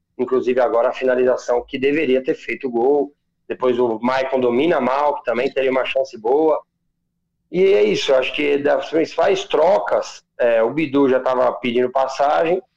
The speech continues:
mas a que eu coloco bastante na conta do, do Luxemburgo é essa do Paulinho. O Corinthians tava com dificuldade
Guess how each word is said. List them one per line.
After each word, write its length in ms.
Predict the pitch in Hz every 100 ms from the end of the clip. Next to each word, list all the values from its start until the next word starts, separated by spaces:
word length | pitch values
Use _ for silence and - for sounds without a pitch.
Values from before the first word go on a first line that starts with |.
| _ _ _ _ _
mas 180 | 127 127
a 100 | 143
que 140 | 143 151
eu 640 | 151 151 147 143 135 120
coloco 340 | - 139 151 -
bastante 520 | 147 - 151 160 151
na 120 | 151
conta 380 | - 139 139 143
do, 520 | 135 131 123 117 110 123
do 60 |
Luxemburgo 760 | 123 123 127 113 120 135 143 143 _ _ _ _
é 200 | - 135
essa 200 | 139 139
do 100 | 139
Paulinho. 400 | 151 143 131 143
O 60 | 147
Corinthians 380 | 139 131 139 135
tava 180 | 135 131
com 140 | 139
dificuldade 880 | 127 143 143 139 127 131 147 311